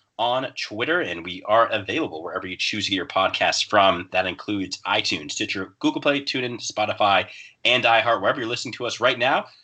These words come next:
hey, that's where you find us. That's where you can continue to find us. If you subscribe, you'll, uh, a bell will, will ring, or however, however it goes, it'll, it'll pop up on your phone that a new episode is ready to listen to. And of course, if you wanna leave us a review, that helps us out quite a bit,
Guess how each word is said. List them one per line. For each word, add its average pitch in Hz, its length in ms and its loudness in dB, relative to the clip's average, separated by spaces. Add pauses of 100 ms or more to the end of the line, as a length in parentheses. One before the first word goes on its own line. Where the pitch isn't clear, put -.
(140)
hey, 170 180 8
that's 113 160 0
where 135 60 -2
you 123 80 -2
find 143 180 4
us. 180 120 -2
That's 113 180 -4
where 104 80 -6
you 92 40 -12
can 92 120 -10
continue 131 280 -6
to 123 60 -4
find 127 240 0
us. 117 100 -10
If 113 140 -14
you - 60 -14
subscribe, 147 720 2 (320)
you'll, 87 440 -10
uh, 82 420 -10
a - 40 -8
bell 117 240 4
will, 120 220 -2
will 98 160 -6
ring, 156 260 2
or 95 140 -2
however, 151 340 4
however 190 420 2
it 151 60 -4
goes, 151 260 0
it'll, 98 200 -6
it'll 87 320 -12
pop 139 240 -2
up 127 80 -8
on 117 80 -4
your 110 80 -6
phone 110 260 0
that 90 80 -8
a 82 60 -8
new 95 100 -4
episode 87 440 -4 (340)
is 90 160 -6
ready 82 140 -2
to - 140 -8
listen 90 260 -6
to. 98 100 -6
And 78 100 -10
of 73 80 -18
course, - 460 0 (280)
if 85 60 -12
you 92 80 -6
wanna 85 120 -4
leave 82 120 -8
us 82 160 -2
a 85 40 -6
review, 92 200 0
that 85 220 -2
helps - 280 0
us - 140 -8
out 78 240 -8
quite 127 260 4
a 120 60 0
bit, 123 200 4